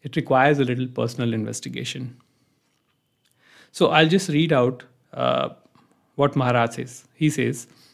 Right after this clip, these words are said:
"Since you admit that as a person you have only intermittent existence, can you tell me what are you in the intervals between experiencing yourself as a person?"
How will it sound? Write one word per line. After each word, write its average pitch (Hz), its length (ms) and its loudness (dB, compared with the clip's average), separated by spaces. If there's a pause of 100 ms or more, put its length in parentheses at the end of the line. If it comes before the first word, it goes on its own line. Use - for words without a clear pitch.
"Since 226 400 4
you 226 160 -2
admit 139 500 2 (380)
that 143 180 -2
as 151 160 2
a 170 80 2
person 156 720 2 (560)
you 139 160 2
have 151 240 0
only 143 460 0
intermittent 143 680 2
existence, 120 760 -4 (680)
can 165 180 4
you 208 140 4
tell 156 240 4
me 208 340 4 (200)
what 156 220 4
are 165 140 4
you 170 200 2
in 151 160 2
the - 100 2 (120)
intervals 165 560 4
between 139 540 0
experiencing 143 800 -2
yourself 143 480 0
as 147 160 0
a 151 60 0
person?" 135 480 -2